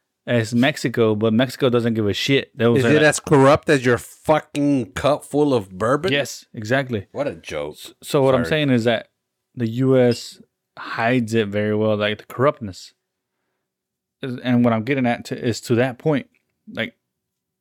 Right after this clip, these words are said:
Speaker 1: I don't doubt that they could have hidden something like that or planned something of that, uh,
Speaker 2: Nature.
Speaker 1: nature, and, you know, people believe it. Like,
Speaker 2: So what
Speaker 1: you
Speaker 2: you're saying is if a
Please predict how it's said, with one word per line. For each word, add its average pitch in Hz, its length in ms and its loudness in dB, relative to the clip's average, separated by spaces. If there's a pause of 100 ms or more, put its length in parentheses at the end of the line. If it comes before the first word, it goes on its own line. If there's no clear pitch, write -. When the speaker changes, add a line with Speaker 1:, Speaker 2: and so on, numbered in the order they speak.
(140)
Speaker 1:
I 120 120 -2
don't 139 280 0
doubt 135 280 0
that 110 140 -6
they 107 120 -6
could - 180 -2
have 104 200 -2
hidden 143 480 -2
something 104 420 -4
like 101 180 -6
that 107 180 -4
or 107 160 -2
planned 120 520 -6
something 107 440 -4
of 98 160 -8
that, 101 300 -4 (960)
uh, 95 560 -4 (140)
Speaker 2:
Nature. 104 480 -4 (100)
Speaker 1:
nature, 110 720 -2 (920)
and, 98 520 -10 (220)
you 104 120 -10
know, 98 160 -6
people 107 320 -6
believe 113 300 -2
it. - 160 -6
Like, 101 160 -4
Speaker 2:
So - 120 0
what 151 140 2
Speaker 1:
you 98 40 -8
Speaker 2:
you're 151 80 -6
saying 151 280 -4
is 117 280 -8 (160)
if 120 160 -10 (100)
a 104 460 -6